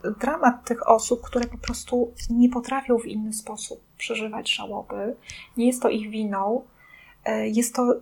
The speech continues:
często ich jedynym wyjściem i czymś, co, e, na chwilę rzeczywiście przynosi ulgę. Natomiast długofalowo, m, powoduje, że ta żałoba schodzi gdzieś do podziemia,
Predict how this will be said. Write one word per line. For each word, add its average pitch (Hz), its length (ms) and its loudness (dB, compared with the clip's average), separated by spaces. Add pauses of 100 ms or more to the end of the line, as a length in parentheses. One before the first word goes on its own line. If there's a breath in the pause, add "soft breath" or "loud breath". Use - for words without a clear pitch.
(200)
często 247 340 4
ich 233 220 -4
jedynym 226 380 0
wyjściem 214 760 -4
i 226 140 -6
czymś, - 400 -2
co, 220 600 0
e, 214 760 -10
na 220 160 4
chwilę 220 960 4
rzeczywiście 233 640 -4
przynosi - 540 -6
ulgę. 202 440 -6
Natomiast 220 380 -8
długofalowo, 214 1160 0 (680 loud breath)
m, 220 360 0
powoduje, 226 440 0
że 247 140 0
ta 233 120 -8
żałoba 226 760 4
schodzi 247 360 0
gdzieś 220 220 -6
do 220 100 -2
podziemia, 214 840 2